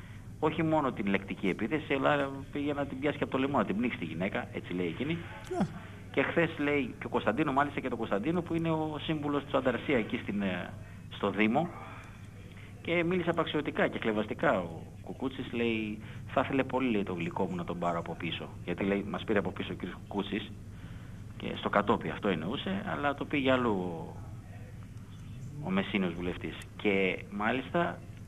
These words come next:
Speaker 1: ο συντοπίτης του, της Νέας Δημοκρατίας, ε,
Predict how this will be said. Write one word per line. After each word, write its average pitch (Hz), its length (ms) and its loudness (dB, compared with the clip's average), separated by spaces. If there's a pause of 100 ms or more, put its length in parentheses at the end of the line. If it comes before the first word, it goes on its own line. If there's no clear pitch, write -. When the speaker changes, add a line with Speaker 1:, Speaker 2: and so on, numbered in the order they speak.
(160)
Speaker 1:
ο 95 80 -8 (1160)
συντοπίτης 107 540 2
του, 170 180 0 (320)
της - 100 -10
Νέας 127 220 6
Δημοκρατίας, 104 600 2 (1500)
ε, - 60 -4